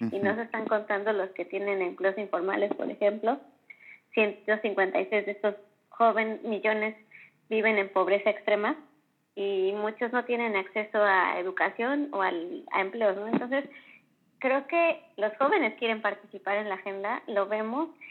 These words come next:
Speaker 1: Eh, los jóvenes desarrollan campañas mediáticas en redes sociales y tenemos casos desde la primavera árabe o lo que sucedió con Me Too y, y la visibilización de,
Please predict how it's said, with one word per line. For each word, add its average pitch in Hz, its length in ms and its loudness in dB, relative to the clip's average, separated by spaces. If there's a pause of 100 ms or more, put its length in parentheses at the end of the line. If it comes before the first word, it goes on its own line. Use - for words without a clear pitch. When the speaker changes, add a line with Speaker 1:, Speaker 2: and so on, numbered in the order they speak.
(140)
Speaker 1:
Eh, 208 300 4
los 214 140 2
jóvenes 254 400 2
desarrollan 214 640 -2
campañas 208 680 -4 (140)
mediáticas 226 880 0
en 226 140 -4
redes 196 260 0
sociales 202 500 -2 (440)
y 220 160 -4 (180)
tenemos 214 400 0
casos 214 480 0
desde 175 520 -2
la 170 160 -2
primavera 190 760 4
árabe 208 580 0
o 175 160 -2
lo 175 200 -8
que 170 440 -2
sucedió 196 460 -4
con 196 180 2
Me 190 240 -2
Too 196 360 2
y, 185 280 4 (360)
y 190 340 2 (200)
la 185 140 4
visibilización 190 1040 -4
de, 185 380 -2